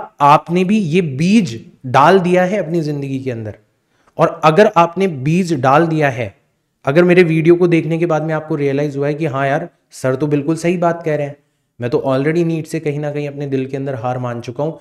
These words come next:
मेरे दिल के अंदर हार का बीज जो है वो डल चुका है, तो अब आपको क्या करना चाहिए? आपको फिलहाल कम से कम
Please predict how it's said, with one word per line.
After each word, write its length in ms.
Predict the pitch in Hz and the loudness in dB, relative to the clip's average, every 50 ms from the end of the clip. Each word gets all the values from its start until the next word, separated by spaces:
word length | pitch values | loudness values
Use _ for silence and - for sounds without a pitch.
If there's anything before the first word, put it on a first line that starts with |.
| _ _ _ _ - | _ _ _ _ -6
मेरे 180 | 120 127 131 139 | -4 -2 0 0
दिल 180 | 131 135 131 131 | 0 0 0 0
के 100 | 139 139 | -2 -2
अंदर 160 | 139 143 135 | -2 -2 -4
हार 260 | 117 120 120 120 123 | -2 -2 -4 -4 -4
का 120 | 120 135 | -4 -6
बीज 340 | 127 120 113 120 127 127 123 | -6 -6 -6 -6 -6 -8 -6
जो 140 | 113 - 123 | -6 -6 -6
है 100 | 117 123 | -4 -4
वो 100 | 127 123 | -6 -4
डल 200 | 120 113 117 120 | -4 -4 -4 -4
चुका 300 | 117 - 117 - 120 117 | -6 -8 -8 -6 -4 -4
है, 160 | 117 147 180 - - _ _ _ _ _ _ _ _ _ _ _ _ _ _ _ _ _ _ _ | -2 -4 -4 -6 -10 _ _ _ _ _ _ _ _ _ _ _ _ _ _ _ _ _ _ _
तो 60 | 170 165 | -6 -2
अब 440 | - - 170 196 170 117 - - _ _ _ _ _ _ _ _ _ - | 2 6 6 6 6 2 -2 -10 _ _ _ _ _ _ _ _ _ 0
आपको 320 | 139 143 - - 185 180 | 0 0 2 0 -2 -2
क्या 220 | 175 - 165 156 | 0 0 0 0
करना 300 | 156 151 135 127 127 123 | 0 0 -2 -4 -4 -6
चाहिए? 400 | 117 - 117 101 95 92 90 92 - _ _ _ _ _ _ _ _ _ _ _ _ _ _ _ - | -6 -8 -10 -10 -10 -12 -16 -18 -20 _ _ _ _ _ _ _ _ _ _ _ _ _ _ _ 2
आपको 440 | 135 139 139 139 - 185 185 196 190 190 - - _ _ _ _ _ _ - | 2 2 2 4 4 6 6 6 4 2 -4 -16 _ _ _ _ _ _ 6
फिलहाल 680 | 185 202 185 151 - - - 135 151 156 147 123 107 - - _ _ _ _ _ _ _ - | 8 8 10 8 6 2 0 4 4 6 6 4 0 -4 -8 _ _ _ _ _ _ _ 4
कम 180 | 214 269 294 269 | 6 6 6 6
से 160 | 208 - 240 | 4 2 0
कम 200 | - - 160 123 | 2 0 -2 -2